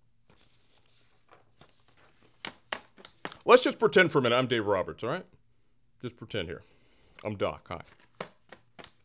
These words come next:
I've watched baseball for a minute 'cause I was, I was the Padres manager for, like, half a season when they fired Bu-, Bud Black or whatever. We'll, we'll, like I said, we'll, we'll get into that next year when we discuss Padres all season. Um,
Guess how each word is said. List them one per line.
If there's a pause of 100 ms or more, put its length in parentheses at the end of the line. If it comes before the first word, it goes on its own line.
(2750)
I've
watched
baseball
for
a
minute
'cause
I
was,
I
was
the
Padres
manager
for,
like,
half
a
season
when
they
fired
Bu-,
Bud
Black
or
whatever.
We'll,
we'll, (140)
like
I
said,
we'll,
we'll
get
into
that
next
year
when
we
discuss
Padres
all
season. (880)
Um,